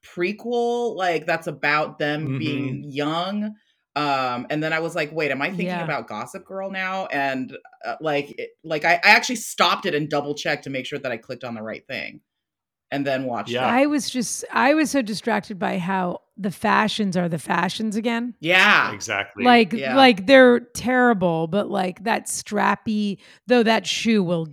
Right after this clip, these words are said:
Speaker 3: thankfully, hopefully never come back when they show them doing footsie under the table.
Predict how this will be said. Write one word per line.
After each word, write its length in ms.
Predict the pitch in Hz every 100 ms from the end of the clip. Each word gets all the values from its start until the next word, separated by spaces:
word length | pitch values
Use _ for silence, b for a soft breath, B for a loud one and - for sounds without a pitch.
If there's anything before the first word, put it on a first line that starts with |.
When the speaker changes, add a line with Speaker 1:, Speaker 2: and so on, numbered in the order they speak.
| -
Speaker 3:
thankfully, 580 | - 214 202 - 180 170
hopefully 500 | 147 190 - 196 175
never 460 | 170 175 175 156 160
come 200 | 277 175
back 300 | - - -
when 100 | 202
they 60 |
show 140 | 185 202
them 140 | 175
doing 220 | 170 180 160
footsie 420 | - 196 - 185
under 160 | 160
the 100 | 165
table. 460 | 175 190 165 180